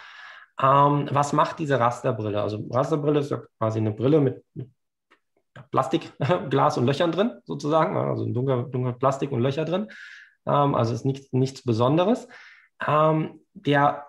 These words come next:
der Effekt dieser Brille liegt darin, uns im Endeffekt erstmal Informationen wegzunehmen. Hört sich jetzt erstmal doof an, weil wir sagen, sagen, „Okay, aber weniger Information ist doch erstmal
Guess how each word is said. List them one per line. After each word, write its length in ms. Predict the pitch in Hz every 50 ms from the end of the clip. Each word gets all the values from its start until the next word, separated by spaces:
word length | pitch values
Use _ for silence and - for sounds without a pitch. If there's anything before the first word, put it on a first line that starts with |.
| - -
der 120 | - 139 131
Effekt 460 | 127 120 - - 185 208 - - -
dieser 260 | 165 160 143 143 135
Brille 320 | 131 131 120 139 165 190 175
liegt 280 | 165 147 135 - - _
darin, 600 | 123 117 127 139 156 170 156 170 175 175 175 170 - - - _ _ _ _ _ _ _ _ _ _ _ _ _
uns 340 | _ 143 143 147 147 - - - - _
im 140 | - - 131
Endeffekt 540 | 135 - 175 202 220 214 - 190 175 - -
erstmal 420 | - 151 160 - - 202 190 180 180
Informationen 760 | 165 170 160 - 156 151 143 139 139 - - 143 139 127 117
wegzunehmen. 760 | 139 147 147 - - - - 120 107 104 95 87 90 - - _ _ _ _ _ _ _ _ _ _ _ _ _ _ _ _ _ _
Hört 120 | - 117 127
sich 80 | 135
jetzt 120 | 123 117 -
erstmal 360 | 120 117 - 123 113 104 98
doof 220 | 104 110 131 151
an, 140 | 170 180 170
weil 100 | 147 127
wir 80 | 117 113
sagen, 220 | 110 110 123 123
sagen, 220 | 123 127 123 117
„Okay, 180 | 113 - - 120
aber 260 | 117 113 104 104 -
weniger 320 | - 120 123 143 147 147 139
Information 480 | 143 139 143 139 131 131 - 139 135
ist 140 | 131 123 -
doch 80 | 117 113
erstmal 420 | - 113 - - 113 110 107 -